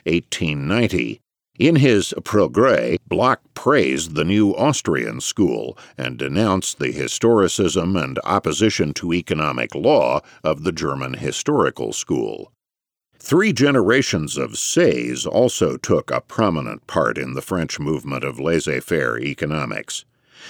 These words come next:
Jean-Baptiste's only son, Horace Émile Say, seventeen ninety-four to eighteen sixty, was merchant for a time in the United States and especially in Brazil,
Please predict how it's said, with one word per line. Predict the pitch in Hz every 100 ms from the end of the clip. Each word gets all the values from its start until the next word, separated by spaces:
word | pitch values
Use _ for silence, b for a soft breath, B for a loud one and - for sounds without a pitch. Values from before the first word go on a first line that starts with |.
| B
Jean-Baptiste's | 76 95 120 110 78 67 - - 135 143 - - -
only | 110 120 85 62 -
son, | - 147 69 53 113 -
Horace | 69 67 78 104 98 -
Émile | 73 73 104 135 57 64
Say, | - 67 53 57 107 B B
seventeen | - 92 80 71 - 92 73
ninety-four | 78 85 62 57 120 101 71 92
to | - 69
eighteen | 80 - 80 60
sixty, | - - 156 - - 165 B B B
was | 82 85
merchant | 98 156 - 50 -
for | - -
a |
time | - 78 53 62 95
in | 82
the | 76
United | 80 87 76 57
States | - - 123 67 - - B B
and | 53 64 73
especially | - - 196 - 52 64 85
in | 73
Brazil, | 64 73 - 117 92 52 82